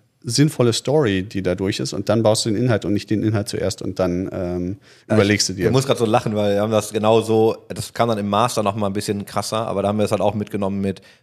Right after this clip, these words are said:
Speaker 2: du baust erst die Headlines, die Headline muss die Slide erklären. Und wenn, welcher Content auch immer später in der Slide ist, wenn du aus der,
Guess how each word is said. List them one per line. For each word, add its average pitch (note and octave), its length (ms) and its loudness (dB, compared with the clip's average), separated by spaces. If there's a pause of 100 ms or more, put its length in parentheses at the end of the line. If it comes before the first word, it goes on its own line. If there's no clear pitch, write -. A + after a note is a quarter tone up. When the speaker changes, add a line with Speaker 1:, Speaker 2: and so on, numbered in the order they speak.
Speaker 2:
du G2+ 60 -14
baust G#2+ 220 4
erst A2+ 200 0
die A#2 60 0
Headlines, A#2 540 -4 (320)
die G#2+ 80 0
Headline B2 400 2
muss A2+ 140 -2
die A2 80 -4
Slide G#2+ 220 0
erklären. F#2+ 420 -6 (340)
Und G2+ 140 -6
wenn, A2 300 0
welcher G#2+ 200 2
Content C3 280 0
auch A2 80 0
immer B2 180 0
später B2+ 300 2
in A#2 80 0
der A2+ 80 0
Slide A#2 280 0
ist, F#2+ 160 -6
wenn G#2 120 -4
du G#2+ 160 -4
aus G#2+ 180 -2
der, G#2 380 -2